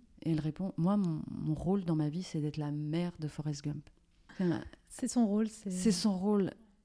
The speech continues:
Speaker 1: Et donc, euh, moi, je pense que, enfin, si, s'il y avait des modèles, moi, je crois que c'est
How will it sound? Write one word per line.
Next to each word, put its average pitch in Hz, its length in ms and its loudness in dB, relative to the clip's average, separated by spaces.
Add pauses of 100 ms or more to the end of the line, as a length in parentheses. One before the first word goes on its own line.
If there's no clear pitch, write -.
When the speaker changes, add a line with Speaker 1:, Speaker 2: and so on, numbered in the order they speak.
(340)
Speaker 1:
Et 170 80 2
donc, 170 360 2
euh, 160 440 6
moi, 160 320 4
je 175 120 2
pense 214 320 0
que, 151 380 0 (300)
enfin, 156 200 2
si, 202 320 0
s'il - 160 4
y - 20 8
avait 170 100 6
des 160 140 4
modèles, 185 540 6
moi, 175 120 2
je 180 140 0
crois - 180 -6
que - 80 -10
c'est - 140 -12